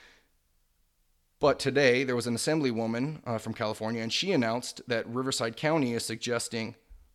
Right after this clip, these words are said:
uh, that schools close until April thirtieth. Uh, I haven't double-checked that, but as of today, Tuesday, it looks like Riverside County is pushing their schools to stay off till the thirtieth. And then, yeah, the free meals,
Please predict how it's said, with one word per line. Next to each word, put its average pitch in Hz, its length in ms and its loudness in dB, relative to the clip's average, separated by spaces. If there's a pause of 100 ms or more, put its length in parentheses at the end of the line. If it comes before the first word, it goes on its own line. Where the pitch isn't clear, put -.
(540)
uh, 113 320 2
that 113 220 0
schools 120 320 -4
close 117 320 -2
until 110 300 -2
April 104 220 -6
thirtieth. 127 680 -2 (340)
Uh, 107 40 -6
I 104 180 -2
haven't 113 260 -2
double-checked 113 480 -4
that, 120 380 -2
but 107 100 -2
as 113 160 0
of 104 80 -8
today, 110 260 -2
Tuesday, 110 480 -4
it 90 80 -8
looks 107 240 -8
like 104 340 -6 (260)
Riverside 110 320 -4
County 107 220 -4
is 104 60 -6
pushing 107 420 -4
their 104 120 -4
schools 104 380 -6
to 104 100 -8
stay 101 200 -4
off 101 120 -4
till 98 100 -6
the 92 80 -14
thirtieth. 151 540 0 (540)
And 131 140 2
then, 135 140 6
yeah, 123 160 8
the 110 120 -4
free 147 340 -2
meals, 135 500 2